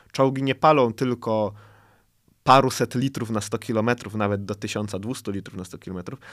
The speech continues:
ale również zużywają setki kilogramów oleju na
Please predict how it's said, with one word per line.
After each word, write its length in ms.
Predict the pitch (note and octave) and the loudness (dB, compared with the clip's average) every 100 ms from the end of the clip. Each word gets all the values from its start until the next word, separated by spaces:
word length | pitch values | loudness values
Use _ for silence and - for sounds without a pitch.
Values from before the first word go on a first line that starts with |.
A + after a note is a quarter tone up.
| - _ | -20 _
ale 180 | A#2+ A#2+ | 2 4
również 360 | C3+ C#3 C3+ - | 4 2 -2 -4
zużywają 540 | B2 A#2 A#2 A#2 B2+ C3 - _ _ _ _ _ _ _ _ - | -4 -2 0 2 0 -4 -12 _ _ _ _ _ _ _ _ -14
setki 460 | - D#3 D#3+ - | -4 -2 -2 -8
kilogramów 720 | - - B2+ B2+ B2+ C#3 C#3 - | -6 2 2 4 4 2 2 -2
oleju 520 | B2+ B2 D3 G2+ D#2 G2 _ _ _ _ _ _ _ _ - | 2 4 4 2 -4 -14 _ _ _ _ _ _ _ _ -6
na 400 | A2+ G#2 G#2 G2+ | -2 0 0 -4